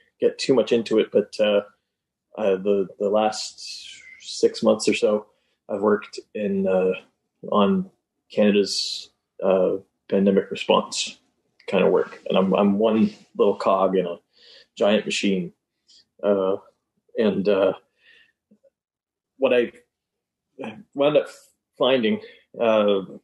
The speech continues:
was, uh, that the nature of that work, uh, was almost kind of addictive because you, you see it everywhere, um,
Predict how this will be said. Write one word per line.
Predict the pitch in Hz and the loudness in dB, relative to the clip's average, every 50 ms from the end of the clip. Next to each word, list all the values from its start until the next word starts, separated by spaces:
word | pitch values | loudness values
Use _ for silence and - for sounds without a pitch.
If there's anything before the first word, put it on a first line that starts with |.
| _ _ _ _ - - | _ _ _ _ -16 -10
was, | 107 113 110 107 104 104 - | -2 0 0 0 0 -2 0
uh, | 110 104 98 95 92 95 104 - _ _ _ _ _ _ _ _ _ | 0 0 2 0 -2 -4 -6 -12 _ _ _ _ _ _ _ _ _
that | - 107 95 - | -4 -4 -2 -2
the | - | 0
nature | 104 113 117 113 - 127 113 | 0 0 0 0 2 2 0
of | 107 107 | 2 2
that | 113 104 101 98 | 2 2 2 2
work, | 104 104 104 - - - - - - _ - - | 2 0 0 0 -4 -12 -18 -18 -18 _ -2 0
uh, | 92 95 92 92 92 - - _ _ _ _ _ _ _ _ _ _ _ _ _ | 0 2 2 2 0 0 -4 _ _ _ _ _ _ _ _ _ _ _ _ _
was | - 104 104 | -6 0 2
almost | 107 107 110 107 104 - - - - _ _ _ _ - | 2 4 4 2 2 0 -4 -12 -20 _ _ _ _ 0
kind | 117 107 104 | 2 2 2
of | 95 | 2
addictive | 98 95 - - 113 - - - 95 90 | -2 -4 -2 0 0 0 2 0 0 2
because | 90 98 - 110 101 - - - | 0 2 2 2 0 0 0 -2
you, | 95 190 - - _ _ _ _ _ _ _ _ _ _ _ _ - | -2 -2 -2 -6 _ _ _ _ _ _ _ _ _ _ _ _ -6
you | 101 101 95 92 90 - - _ _ _ | -2 -2 -2 -2 -2 -6 -8 _ _ _
see | - - - 127 117 101 | -8 -6 -2 0 0 2
it | 95 | 2
everywhere, | 101 101 107 104 95 95 92 90 87 - _ _ - - - - - - - - - _ _ - 98 | 2 2 2 2 2 2 0 0 -2 -6 _ _ -20 -20 -18 -16 -16 -16 -16 -18 -20 _ _ -2 0
um, | 98 95 95 95 92 92 | 2 2 2 0 -2 -6